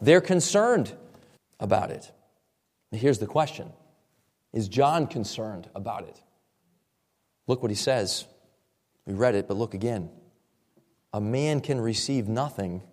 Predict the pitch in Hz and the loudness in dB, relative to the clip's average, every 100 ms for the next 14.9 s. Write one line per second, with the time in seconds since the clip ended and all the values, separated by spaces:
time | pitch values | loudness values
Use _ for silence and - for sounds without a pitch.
0 | _ _ _ _ - 98 113 117 107 107 | _ _ _ _ -6 0 2 0 -4 -4
1 | 95 107 98 107 117 104 101 90 85 - | -4 -4 0 0 0 -2 -4 -6 -8 -12
2 | - _ _ _ _ _ _ _ _ - | -20 _ _ _ _ _ _ _ _ -8
3 | 95 98 101 87 - _ _ _ _ _ | -6 -4 -6 -6 -12 _ _ _ _ _
4 | _ _ _ _ _ _ - 104 139 160 | _ _ _ _ _ _ -6 2 4 4
5 | 151 131 - 147 127 104 110 - - _ | 4 2 4 6 8 6 0 -12 -20 _
6 | _ _ _ _ _ _ _ _ _ _ | _ _ _ _ _ _ _ _ _ _
7 | - 107 135 139 117 160 165 156 156 113 | -4 0 0 0 4 4 4 2 0 0
8 | 104 151 156 104 67 - _ _ _ _ | -6 -8 -6 -8 -12 -20 _ _ _ _
9 | _ _ _ _ _ _ _ - 113 95 | _ _ _ _ _ _ _ -6 -6 2
10 | 143 175 143 113 101 117 139 160 147 110 | 2 4 2 0 0 4 4 4 0 0
11 | 104 - 175 170 117 160 - - - - | -4 -4 0 2 4 0 -4 -20 -20 -20
12 | _ _ _ _ _ _ _ _ _ _ | _ _ _ _ _ _ _ _ _ _
13 | _ _ _ _ 110 113 185 - 139 139 | _ _ _ _ -2 0 0 2 6 6
14 | 147 117 110 - 233 190 135 123 110 | 4 -4 -4 2 6 6 6 0 -6